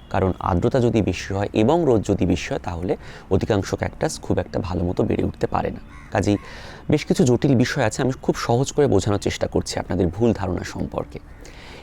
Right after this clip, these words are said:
এবং শেষ বিষয় হলো, ক্যাকটাসের সারের প্রয়োজন হয় না, এটা কিন্তু একদম ভুল। ক্যাকটাস পরিচর্যার ক্ষেত্রেও কিন্তু সারের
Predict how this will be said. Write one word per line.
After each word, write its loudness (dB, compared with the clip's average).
এবং 6
শেষ 2
বিষয় 2
হলো, 2
ক্যাকটাসের -2
সারের 0
প্রয়োজন 0
হয় -8
না, -10
এটা 0
কিন্তু -6
একদম -2
ভুল। -6
ক্যাকটাস -2
পরিচর্যার 0
ক্ষেত্রেও -4
কিন্তু -4
সারের -4